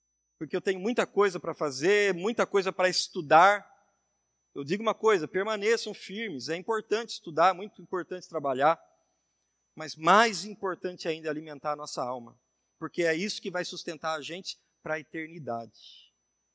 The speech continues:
É isso que vai sustentar a gente. Do que você tem corrido atrás? Quais são as suas prioridades?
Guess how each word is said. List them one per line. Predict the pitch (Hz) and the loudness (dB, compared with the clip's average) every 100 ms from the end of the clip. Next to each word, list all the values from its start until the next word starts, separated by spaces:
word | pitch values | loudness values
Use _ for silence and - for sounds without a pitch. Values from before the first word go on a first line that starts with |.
| _ _ _ _ _ _ _ _ _ _ _ _ _ _ _ _ _ _ _ _ _ _ _ _ _ _ _ _ _ - | _ _ _ _ _ _ _ _ _ _ _ _ _ _ _ _ _ _ _ _ _ _ _ _ _ _ _ _ _ -12
É | 135 | -12
isso | - | -10
que | |
vai | 139 135 | -10 -8
sustentar | - - 120 117 | -8 -14 -18 -18
a | |
gente. | 110 113 117 - - _ _ _ _ _ _ _ _ _ _ _ _ _ _ _ _ _ _ _ _ _ _ _ - | -20 _ _ -20 -20 _ _ _ _ _ _ _ _ _ _ _ _ _ _ _ _ _ _ _ _ _ _ _ -16
Do | |
que | 165 240 | -8 -6
você | 202 196 | -6 -8
tem | 175 | -10
corrido | - 147 139 | -10 -10 -8
atrás? | 123 113 113 117 - - - - _ _ _ _ _ _ _ _ _ _ _ _ _ _ _ | -8 -8 -12 -10 -12 -12 -14 -18 _ _ _ _ _ _ _ _ _ _ _ _ _ _ _
Quais | 226 226 | -6 -2
são | 226 | -2
as | 196 | -4
suas | - 190 | -4 -8
prioridades? | - 175 160 113 120 117 - - - - | -6 -12 -10 -10 -10 -10 -14 -16 -16 -16